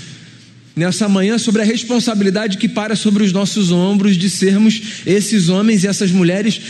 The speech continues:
que desenvolvem essa experiência, que pegam essa experiência que tenha sido talvez momentânea, num ato, e fazem com que essa experiência ganhe uma elasticidade que tem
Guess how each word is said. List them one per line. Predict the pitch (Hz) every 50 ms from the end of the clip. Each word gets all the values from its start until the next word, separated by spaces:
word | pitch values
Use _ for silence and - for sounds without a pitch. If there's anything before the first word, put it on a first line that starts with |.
| - -
que | - - 254
desenvolvem | 202 180 269 269 240 277 285 285 269 226 202 226 220 240 254 262 254 247 208 196 214 202 196 196
essa | 180 - -
experiência, | 185 - - - 185 180 170 170 165 160 143 135 127 - - - 131 123 - - - - - - - - - - - - - -
que | - 226
pegam | 160 - 240 220 220 220 226 226 233 269 294 320 - - - - - - - -
essa | - 190 208 214 - - 233 220
experiência | 208 - - - 240 240 226 226 233 233 226 - - 214 180 156 131 - - - - - - -
que | - - 180
tenha | - 240 226 220 208
sido | 220 - 247 196 175
talvez | 160 208 202 190 180 185 196 196 190 170 156 165 175
momentânea, | 185 185 190 214 220 214 196 185 180 - 208 202 208 226 233 240 240 247 247 240
num | 214 214 214 202 202
ato, | 202 202 220 226 233 - - - 277 285 302 285 - - - - - - - - - - - _ _ -
e | - 220
fazem | 214 - 254 240 262 277 226 247 247 233
com | - 247 247 240
que | 208 220 233
essa | 226 226 220 -
experiência | 220 - - - 226 202 190 202 233 - - 226
ganhe | 190 190 214 226 233
uma | 226 220 220 226
elasticidade | 233 233 240 226 - - - - 247 226 - - 226 175 180 202 226 233 185 226
que | 233 - -
tem | - 220 220 233 247